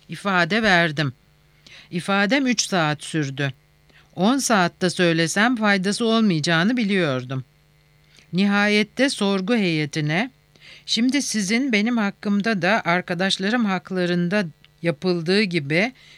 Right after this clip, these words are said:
bir tevkif müzekkeresi göndermekten başka bir şey yapmayacağınızı biliyor.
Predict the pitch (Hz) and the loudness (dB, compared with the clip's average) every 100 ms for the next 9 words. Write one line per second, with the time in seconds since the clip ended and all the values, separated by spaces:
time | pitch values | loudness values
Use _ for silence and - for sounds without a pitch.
0 | _ 151 196 240 - 180 170 240 247 190 | _ -2 -2 -2 -2 -2 -2 -8 -4 -4
1 | 160 180 - 165 160 156 196 175 175 170 | -2 -4 -4 -6 -6 -4 0 0 0 -2
2 | 170 170 175 - 220 202 156 156 185 160 | -2 -2 -6 -2 0 0 -2 -2 -4 -4
3 | 170 - 196 202 208 196 165 151 156 147 | -6 -4 -2 -2 -2 -2 -4 -2 -2 0
4 | 156 160 165 185 208 151 165 | -2 -4 -4 0 2 2 0